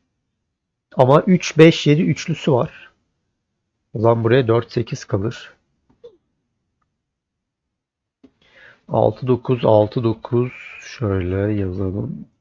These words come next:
Altı artık böyle.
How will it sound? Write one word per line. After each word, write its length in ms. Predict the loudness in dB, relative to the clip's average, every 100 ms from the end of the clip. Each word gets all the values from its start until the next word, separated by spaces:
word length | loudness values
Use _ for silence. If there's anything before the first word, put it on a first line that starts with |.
| _ _ _ _ -20 -20 _ _ _ _ _ _ _ _ -20 -20 _ _ -2
Altı 460 | 2 2 2 -2
artık 480 | -2 -4 -14 -16 -4
böyle. 640 | -2 -2 -2 0 0 -4